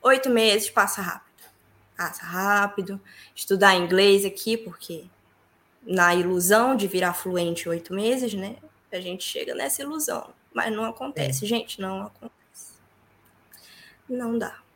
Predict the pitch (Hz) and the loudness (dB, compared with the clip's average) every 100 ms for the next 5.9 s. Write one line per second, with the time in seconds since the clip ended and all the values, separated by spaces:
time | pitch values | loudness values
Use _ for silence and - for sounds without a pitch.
0 | _ _ _ - - - - - - _ | _ _ _ -20 -20 -20 -20 -20 -20 _
1 | _ _ 202 202 202 202 196 196 190 185 | _ _ -2 0 0 0 -2 -2 -4 -4
2 | 180 - _ _ _ _ _ - - 262 | -8 -12 _ _ _ _ _ -4 0 2
3 | 220 214 226 269 285 - _ _ _ _ | 2 4 4 0 -6 -16 _ _ _ _
4 | _ _ - - _ _ - 196 175 180 | _ _ -16 -16 _ _ -6 -4 -2 -2
5 | 180 190 - 175 170 170 202 196 - | 0 0 -2 -6 -4 -4 -6 -10 -14